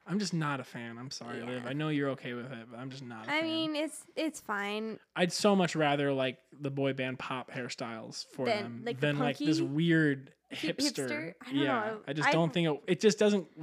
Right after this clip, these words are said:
Speaker 1: vibe with their
Speaker 2: It doesn't
Speaker 1: music.
Speaker 2: look, yeah, it doesn't look quite natural.
Speaker 1: Doesn't.
Speaker 2: Natural.
Speaker 1: Natural.
Speaker 2: Anyway.
Speaker 1: Anyway, we might watch Jonas. Let's do that. Let's get some salad and watch Jonas.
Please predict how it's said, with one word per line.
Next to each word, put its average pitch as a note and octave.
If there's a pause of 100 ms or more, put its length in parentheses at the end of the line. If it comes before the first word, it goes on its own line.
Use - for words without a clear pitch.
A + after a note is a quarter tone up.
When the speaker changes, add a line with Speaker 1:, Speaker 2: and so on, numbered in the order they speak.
Speaker 1:
vibe D3+
with C#3
their C3
Speaker 2:
It A#2
doesn't C4+
Speaker 1:
music. -
Speaker 2:
look, B3+
yeah, C3
it -
doesn't B3
look A3+
quite A3+
natural. G3+ (720)
Speaker 1:
Doesn't. G#3+
Speaker 2:
Natural. A#3 (340)
Speaker 1:
Natural. A#2 (100)
Speaker 2:
Anyway. G3+ (200)
Speaker 1:
Anyway, C#3
we D3
might E3+
watch C3+
Jonas. C#3 (120)
Let's G3+
do C#4
that. G3 (300)
Let's E3
get F#3
some E3+
salad C#3
and F3+
watch D#3
Jonas. -